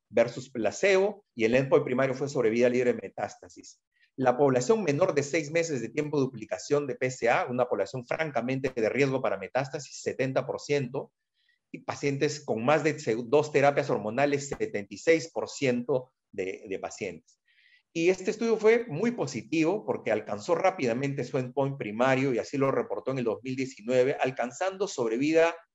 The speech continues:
libre de metástasis media de cuarenta meses, meses versus dieciocho meses para el placebo. Veintidós meses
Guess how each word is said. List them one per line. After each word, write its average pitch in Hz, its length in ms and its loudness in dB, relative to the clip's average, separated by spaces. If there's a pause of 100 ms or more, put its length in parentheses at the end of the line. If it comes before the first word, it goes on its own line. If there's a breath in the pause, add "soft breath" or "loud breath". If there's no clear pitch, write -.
libre 151 320 2
de 143 100 4
metástasis 139 760 -4
media 143 480 2
de 104 200 -4
cuarenta 131 540 0
meses, 147 640 -2
meses 151 560 -4 (180)
versus 131 400 0
dieciocho 143 380 -4
meses 139 320 -2
para 104 180 0
el - 60 -10
placebo. 98 640 -2
Veintidós 123 580 -2
meses 208 560 -2